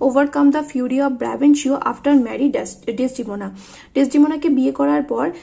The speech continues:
ব্রাবেনশিওর ক্ষোভ কি কিভাবে সে অতিক্রম করেছিল বা ব্রা-, ব্রাবেনশিওর ক্ষোভের হাত থেকে সে কিভাবে বেঁচেছিল Othelo, সেটা এখানে লিখতে হবে। In Shakespeare's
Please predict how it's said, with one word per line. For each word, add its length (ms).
ব্রাবেনশিওর 580
ক্ষোভ 200
কি 100
কিভাবে 440
সে 160
অতিক্রম 520
করেছিল 420
বা 160
ব্রা-, 380
ব্রাবেনশিওর 480
ক্ষোভের 280
হাত 220
থেকে 140
সে 180
কিভাবে 380
বেঁচেছিল 440
Othelo, 360
সেটা 220
এখানে 300
লিখতে 220
হবে। 260
In 60
Shakespeare's 500